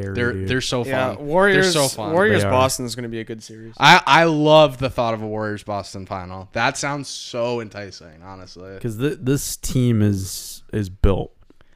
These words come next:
Speaker 2: They just have such good chemistry. Like, there's no other way to put it. They, they love playing with each other.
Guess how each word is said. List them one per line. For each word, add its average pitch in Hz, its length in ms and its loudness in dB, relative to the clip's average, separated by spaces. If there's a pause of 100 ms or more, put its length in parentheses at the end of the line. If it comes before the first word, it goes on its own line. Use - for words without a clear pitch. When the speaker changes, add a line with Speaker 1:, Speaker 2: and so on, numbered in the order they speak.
(340)
Speaker 2:
They 180 160 6
just 247 280 0
have 320 200 2
such - 480 -4
good 156 200 -6
chemistry. 90 840 -14
Like, 110 220 -12
there's 127 180 -8
no 123 240 -6
other 214 160 -4
way 247 100 -2
to 208 80 -2
put 107 220 -4
it. 92 140 -6
They, 113 240 -6 (340)
they 104 80 -4
love 131 300 0
playing 240 320 0
with 131 180 -4
each 135 160 -6
other. 131 340 -2